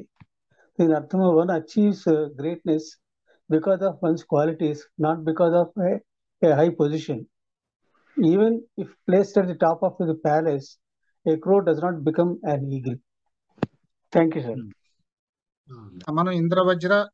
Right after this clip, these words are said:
Speaker 2: ఆ, శ్లోకం చదువుకున్నాం మనం. ఇది ఎలా ఉంటుంది? వృత్తము అనేటటువంటి లక్షణ వాక్యం చూసాము. ఆ లక్షణ వాక్యాన్ని బట్టి దాని గణాలు చూసాము. అది కాకుండా అది ఏ జాతికి చెందిన ఛందస్సు? త్రిష్టుప్ జాతికి, పాదానికి పదకొండు అక్షరాలు, పాదాంతంలో యతి,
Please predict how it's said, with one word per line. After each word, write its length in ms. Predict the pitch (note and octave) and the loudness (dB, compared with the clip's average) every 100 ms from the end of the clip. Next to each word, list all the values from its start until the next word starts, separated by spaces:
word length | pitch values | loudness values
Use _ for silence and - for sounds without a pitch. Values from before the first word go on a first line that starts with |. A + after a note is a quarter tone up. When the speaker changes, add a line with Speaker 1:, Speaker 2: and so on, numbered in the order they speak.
| - | -8
Speaker 2:
ఆ, 260 | D#3 D3 C3+ - | -4 -4 -4 -2
శ్లోకం 340 | D#3 D#3 E3+ | -2 -2 -4
చదువుకున్నాం 580 | E3 D3 D#3 D#3+ D#3 C#3+ | -4 -6 -4 -2 -2 0
మనం. 280 | C#3+ G3 B3+ | -2 -2 -4
ఇది 120 | D#3 | -4
ఎలా 160 | D3 D3+ | -2 0
ఉంటుంది? 380 | D#3+ D#3 E3 E3 | -2 -4 -4 -4
వృత్తము 440 | C#3 C#3 D3+ D3+ | -6 -6 -4 -2
అనేటటువంటి 520 | D3+ D3 C#3+ D3 D3 | 0 -2 -6 -6 -4
లక్షణ 320 | D#3+ A#2 D#3 D3+ | -4 -4 -4 -2
వాక్యం 340 | D3+ D3 D3+ D3 | -2 -2 -6 -6
చూసాము. 440 | C#3+ E3 E3 A3+ C#4 - - _ - | -8 -4 -2 -2 -4 -14 -20 _ -2
ఆ 40 | |
లక్షణ 320 | D3+ F3 F3 F3 | 0 0 0 2
వాక్యాన్ని 480 | E3+ E3 E3+ E3+ | 2 2 0 0
బట్టి 540 | E3 D#3+ - A#3+ D4 C#4+ - | 0 -2 -2 -2 -2 -6 -6
దాని 260 | C#3 D3+ | -4 -4
గణాలు 480 | C3+ B2 B2+ D#3+ D#3 | -4 -4 -2 -2 -2
చూసాము. 520 | D#3+ E3+ D#3+ G3+ D4 - _ _ _ - | -6 -4 -2 0 0 -4 _ _ _ -4
అది 200 | D3+ G#3+ | 0 2
కాకుండా 720 | G#3+ F3+ F3+ D#3+ D#3+ F3 C#4+ D4 - | 4 2 2 -4 -2 -2 -2 -4 -4
అది 200 | F#3 A#3 | -2 0
ఏ 200 | F3 F3 | 0 0
జాతికి 380 | F3+ F#3+ F#3+ F3+ | 0 0 -2 -8
చెందిన 320 | F3+ E3+ E3+ | -6 -2 -4
ఛందస్సు? 520 | D#3+ D#3 D#3 - A#3 | -4 -4 -4 -6 -8
త్రిష్టుప్ 440 | A3+ D3 C#3+ C#3+ | -6 -8 -4 -4
జాతికి, 500 | C#3 C#3+ C#3 C3 B3+ F#3 | 0 -2 -2 -6 -6 -4
పాదానికి 360 | D3+ D3 D3 | -4 -2 -4
పదకొండు 360 | C#3+ B2+ C3+ B2+ | -6 -8 -8 -8
అక్షరాలు, 320 | B2 C#3 D#3 A3 | -8 -10 -10 -4
పాదాంతంలో 580 | D#3 C#3 C3+ C#3 B2+ C3 | -4 -4 -6 -8 -8 -6
యతి, 420 | B2 B2+ A3 | -8 -4 -2